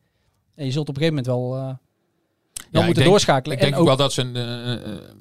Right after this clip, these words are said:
Speaker 2: een termijn gaan stellen aan, aan het, het
Speaker 1: Ja,
Speaker 2: kamp
Speaker 1: nee,
Speaker 2: van,
Speaker 1: de,
Speaker 2: van, van,
Speaker 1: zeker.
Speaker 2: we moeten het weten voor, ik noem maar
Speaker 1: Daar
Speaker 2: iets,
Speaker 1: wilde,
Speaker 2: eh, woensdag deze
Speaker 1: ja,
Speaker 2: week.
Speaker 1: daar wilde Teun Jacobs, daar vroeg ik hem ook, en dat snap ik ook wel uit het, hè, oogpunt van onderhandelingen, ehm, wilde die niks over zeggen van, eh, wanneer dan de deadline tussen aanhalingstekens is.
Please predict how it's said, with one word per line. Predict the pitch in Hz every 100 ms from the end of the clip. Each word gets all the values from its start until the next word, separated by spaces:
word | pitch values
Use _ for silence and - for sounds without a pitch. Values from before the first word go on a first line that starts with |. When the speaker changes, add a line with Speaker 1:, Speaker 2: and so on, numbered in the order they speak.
| 50
Speaker 2:
een | -
termijn | 117 107 110 113
gaan | 104
stellen | - 104 95
aan, | 98 101
aan | 95 98
het, | 95 -
het | 90 107
Speaker 1:
Ja, | 117
Speaker 2:
kamp | 104 110
Speaker 1:
nee, | 101
Speaker 2:
van, | 107
Speaker 1:
de, | 95
Speaker 2:
van, | 95
van, | 101
Speaker 1:
zeker. | 101 151 107
Speaker 2:
we |
moeten | 120 127
het | 120
weten | 113 113 113 107
voor, | 110 110 107
ik | 104
noem | 104
maar | 104
Speaker 1:
Daar | 170
Speaker 2:
iets, | 180
Speaker 1:
wilde, | 165 104
Speaker 2:
eh, | 104
woensdag | 113 104 98 -
deze | 98 98
Speaker 1:
ja, | 131 104
Speaker 2:
week. | 95 101
Speaker 1:
daar | 151 156
wilde | 165
Teun | 143 151
Jacobs, | 151 147 156
daar | -
vroeg | 156 139
ik |
hem | 139 143
ook, | 160
en | 147
dat | 127
snap | 143
ik | 139
ook | 123
wel | 127 120
uit | 123
het, | 117 - _ _
hè, | 147 -
oogpunt | 131 - 123
van | 117 127
onderhandelingen, | 127 120 139 120 113 160 -
ehm, | 143 131 131 131 131 131 156 _ _
wilde | _ 139 131
die | 131
niks | 135 139 131
over | 131
zeggen | 123 131 131
van, | 131 131 131 _ _
eh, | 139 143 143 151 131
wanneer | 131 143 139
dan | 131 131 120 _ _ _ _ _
de | 131 123
deadline | 135 131 131
tussen | 127 139
aanhalingstekens | 139 131 127 - 127 123
is. | 147 175